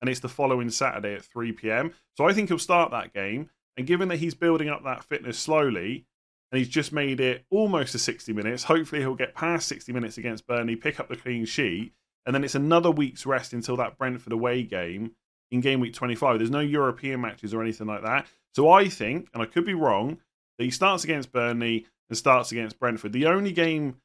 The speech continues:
that's in question is the Luton game, which is on the Wednesday. So they play Saturday against Brentford, they play Wednesday against Luton on the twenty-first of February, then they play Chelsea in the Carabao Cup final on the twenty-fifth.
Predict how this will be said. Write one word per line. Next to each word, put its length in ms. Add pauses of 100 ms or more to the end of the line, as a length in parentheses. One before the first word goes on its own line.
(180)
that's 140
in 120
question 440
is 120
the 80
Luton 380
game, 460 (380)
which 140
is 80
on 120
the 80
Wednesday. 580
So 160
they 140
play 240
Saturday 420
against 300
Brentford, 580 (320)
they 80
play 260
Wednesday 480
against 280
Luton 240
on 80
the 60
twenty-first 760
of 80
February, 580 (320)
then 80
they 100
play 200
Chelsea 500
in 60
the 80
Carabao 400
Cup 240
final 300
on 40
the 80
twenty-fifth. 720